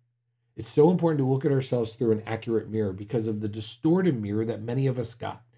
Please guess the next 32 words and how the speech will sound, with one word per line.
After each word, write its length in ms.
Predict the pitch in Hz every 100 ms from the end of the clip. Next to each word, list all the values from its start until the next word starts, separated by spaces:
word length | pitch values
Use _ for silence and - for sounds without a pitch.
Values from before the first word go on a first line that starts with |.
| _ _ _ _ _ _ -
the 80 |
distorted 600 | 123 - - 160 165 147
views 300 | 113 135 135
that 80 | 127
we've 260 | 113 113 -
given 280 | 127 139 135
to 120 | 135
ourselves 400 | 117 120 113 104
over 220 | 110 101
time, 460 | 104 131 127 - - _ _ _ _ -
that 120 | 113
we've 220 | 120 110
gotten 300 | 147 156 135
from 360 | - 123 113 104 _ -
what 180 | 127 -
other 220 | 139 139
people 320 | 139 135 123
have 140 | 107
said 400 | - - 143 135
to 180 | - 143
us 220 | 135 135 - -
and 200 | 113 104 - -
about 520 | 110 - 113 123 113
us, 320 | - - - _ _ _ _ _ _ _ _ _
and 220 | 131 123
that 180 | 127 123
we 80 | 127
get 220 | 127 143
defensive 720 | 143 - - 151 160 156 131
when 140 | 113 113
we 80 | 110
look 500 | 113 123 123 110